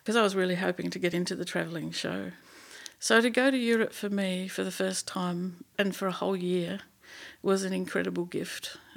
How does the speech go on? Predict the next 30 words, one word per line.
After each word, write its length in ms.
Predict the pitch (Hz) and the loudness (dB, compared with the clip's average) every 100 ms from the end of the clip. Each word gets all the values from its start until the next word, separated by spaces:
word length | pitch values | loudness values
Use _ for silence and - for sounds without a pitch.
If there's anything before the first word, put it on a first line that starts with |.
| - | -8
and 360 | 185 180 180 180 | -4 -2 -2 0
changed 460 | - 220 220 214 | 4 6 6 4
my 180 | 208 190 | 2 2
work 300 | 180 180 185 - _ _ _ | 2 2 2 -4 _ _ _
in 180 | 208 196 | 0 2
ways 260 | 185 185 185 | 2 2 0
that 120 | 180 | -2
I 80 | 175 | -2
would 160 | 185 | 0
never 300 | 190 208 196 | 4 4 4
have 100 | 175 | -2
imagined, 680 | 170 165 165 156 - - - - - | -4 -4 -4 -6 -8 -6 -8 -12 0
and 240 | 196 190 | 4 4
me 180 | 185 185 | 2 2
as 140 | 170 180 | 0 -4
a 40 | |
person. 640 | 180 190 185 185 - 170 208 - - - - | -4 0 0 -2 -6 -6 -8 -12 -16 -4 2
But 100 | 202 | 4
it 80 | |
was 160 | 196 196 | 4 4
also 320 | 185 180 170 | 4 2 -2
a 20 | |
really 260 | 170 165 170 | -2 -2 -4
hard 380 | 160 160 165 175 | -4 -4 -4 -6
thing 280 | 170 170 175 | -6 -6 -4
to 140 | - | -4
deal 260 | 180 180 165 | 0 0 0
with 460 | 165 165 - - - | -6 -10 -12 -18 -18
the 140 | - 180 | -8 -2
media, 520 | 180 180 175 143 196 | 0 0 -2 -4 -8